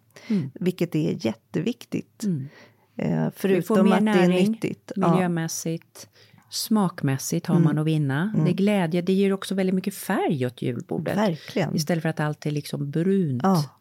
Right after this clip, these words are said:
Speaker 1: det är
Speaker 2: verkligen.
Speaker 1: väldigt
Speaker 2: Sen,
Speaker 1: härligt.
Speaker 2: sen så tycker jag också att, eh, man kan tänk-, våga. Julskinkan är nog det som de flesta tycker är svårast att byta ut.
Speaker 1: Mm.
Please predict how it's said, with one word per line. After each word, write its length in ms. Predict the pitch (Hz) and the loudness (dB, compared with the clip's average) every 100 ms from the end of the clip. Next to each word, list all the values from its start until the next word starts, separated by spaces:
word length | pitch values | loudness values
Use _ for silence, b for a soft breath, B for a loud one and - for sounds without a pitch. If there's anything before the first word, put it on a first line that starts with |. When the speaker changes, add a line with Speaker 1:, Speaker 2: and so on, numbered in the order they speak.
| B - 196 | B -4 0
Speaker 1:
det 40 | |
är 40 | 196 | 0
Speaker 2:
verkligen. 300 | 170 196 151 | 0 0 0
Speaker 1:
väldigt 220 | 139 131 | -2 -4
Speaker 2:
Sen, 160 | - 240 | 0 0
Speaker 1:
härligt. 160 | - | 0
Speaker 2:
sen 240 | - 240 226 | 0 0 2
så 120 | 220 | -2
tycker 340 | - 220 - | -2 -4 0
jag 120 | 196 | 2
också 380 | 202 - - 269 | 0 -4 -2 2
att, 680 | 180 - 165 165 - _ - | 2 2 0 -2 -6 _ 0
eh, 360 | 165 170 170 - | 2 2 2 2
man 240 | 185 180 | 2 2
kan 260 | 175 175 170 | 2 2 2
tänk-, 380 | 170 208 170 165 - - | 2 2 4 2 -2 -6
våga. 920 | 185 196 269 208 202 214 - 185 196 - B B B B _ | -2 2 4 4 4 0 0 2 0 -4 B B B B _
Julskinkan 760 | 208 254 220 - 247 226 214 202 | 2 4 2 2 2 2 2 4
är 100 | 185 | 4
nog 160 | 165 | 2
det 200 | 160 160 | 2 0
som 360 | 156 160 156 151 | 0 0 2 2
de 180 | 160 160 | 0 0
flesta 420 | 156 156 - 160 | -2 -4 -4 -6
tycker 480 | - 165 - 160 147 | -4 -6 -4 -2 0
är 100 | 156 | 0
svårast 680 | - - 160 156 151 160 - _ - | -2 -2 2 2 2 -2 -6 _ -4
att 100 | 156 | 0
byta 340 | 160 151 185 | 0 0 0
ut. 440 | 165 202 - - 190 | 2 0 -6 -12 -6
Speaker 1:
Mm. 260 | 160 175 | -4 -4